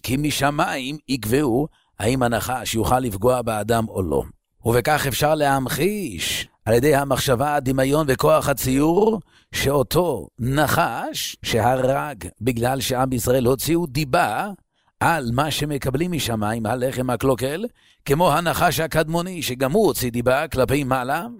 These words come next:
ומסתכלים למעלה ורואים שהנחש, הנחש שהוא פוגע, הנחש שהוא הורג, במה הוא תלוי?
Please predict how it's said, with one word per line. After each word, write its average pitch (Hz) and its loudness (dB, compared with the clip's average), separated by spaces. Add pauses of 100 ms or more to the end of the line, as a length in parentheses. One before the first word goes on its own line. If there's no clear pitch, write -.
(180)
ומסתכלים 156 0
למעלה 185 2
ורואים 135 2
שהנחש, 127 -4 (280)
הנחש 139 0
שהוא 156 2 (300)
פוגע, 113 -2 (100)
הנחש 151 0
שהוא 160 2 (160)
הורג, 135 0 (240)
במה 127 2
הוא 170 2
תלוי? 208 2